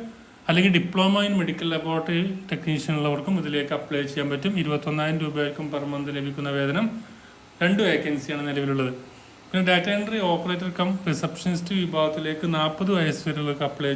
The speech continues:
ചെയ്യാൻ പറ്റും. അതിലേക്ക് ഡിഗ്രിയാണ്, graduation with minimum fifty percentage മാർക്കാണ് പറഞ്ഞിരിക്കുന്നത്. അതുപോലെ one year diploma in computer application ഉള്ളവർക്കും അതിലേക്ക് അപ്ലൈ ചെയ്യാൻ പറ്റും. ഇരുപത്തൊന്നായിരം രൂപയായിരിക്കും per month ലഭിക്കുന്ന വേതനം. അതിലേക്ക് ഒരു വേക്കൻസിയാണ് ഇപ്പോൾ നിലവിലുള്ളത്.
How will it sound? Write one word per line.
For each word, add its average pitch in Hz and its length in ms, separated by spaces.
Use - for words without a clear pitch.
ചെയ്യാൻ 139 220
പറ്റും. 196 200
അതിലേക്ക് 170 400
ഡിഗ്രിയാണ്, 165 520
graduation 151 480
with 170 200
minimum 165 240
fifty 190 360
percentage 151 420
മാർക്കാണ് 143 460
പറഞ്ഞിരിക്കുന്നത്. 143 500
അതുപോലെ 175 300
one 160 140
year 175 100
diploma 170 380
in 170 140
computer 156 320
application 151 420
ഉള്ളവർക്കും 143 340
അതിലേക്ക് 139 380
അപ്ലൈ 143 300
ചെയ്യാൻ 143 200
പറ്റും. 190 200
ഇരുപത്തൊന്നായിരം 185 520
രൂപയായിരിക്കും 175 460
per 160 180
month 156 260
ലഭിക്കുന്ന 151 420
വേതനം. 156 280
അതിലേക്ക് 147 420
ഒരു 170 180
വേക്കൻസിയാണ് 143 600
ഇപ്പോൾ 160 160
നിലവിലുള്ളത്. 139 460